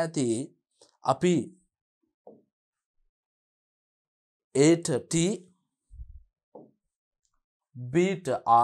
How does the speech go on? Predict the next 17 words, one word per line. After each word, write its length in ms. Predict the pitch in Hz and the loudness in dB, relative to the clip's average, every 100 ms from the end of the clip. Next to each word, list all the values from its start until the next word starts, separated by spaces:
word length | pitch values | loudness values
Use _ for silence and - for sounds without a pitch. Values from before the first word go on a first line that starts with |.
| 123 | 4
R, 40 | 208 - _ _ _ _ | 2 -4 _ _ _ _
C-ට 500 | - 170 170 180 - - | -8 -4 -4 -6 -6 -6
P, 20 | 170 165 202 - _ _ 135 135 | -4 -2 -4 -10 _ _ -12 -2
D-ටත් 500 | 151 180 190 208 196 - - | 0 0 -4 -8 -10 -14 -12
P, 100 | 120 110 117 - _ _ | -10 -8 -12 -18 _ _
E-ටත් 460 | 147 170 190 202 202 - | -6 -6 -6 -6 -6 -8
P, 120 | - 110 107 - _ _ - | -8 -6 -8 -14 _ _ -4
F-ට 340 | 139 135 - 147 123 131 | -4 -4 -4 -2 0 0
U, 20 | 147 160 170 _ 135 | 0 -2 -6 _ -8
G-ට 340 | 139 170 180 190 156 120 | 0 0 0 -4 -6 -6
U 20 | 98 - _ _ - | -10 -14 _ _ -12
විදියට 340 | 120 117 113 117 | -8 -6 -6 -8
අපිට 220 | 110 101 | -10 -14
මේක 220 | 110 101 127 | -14 -12 -12
අවසන් 400 | 110 104 107 107 | -12 -14 -16 -18
කරන්න 340 | - - 123 - | -20 -20 -20 -20
පුළුවන්. 240 | - - | -20 -20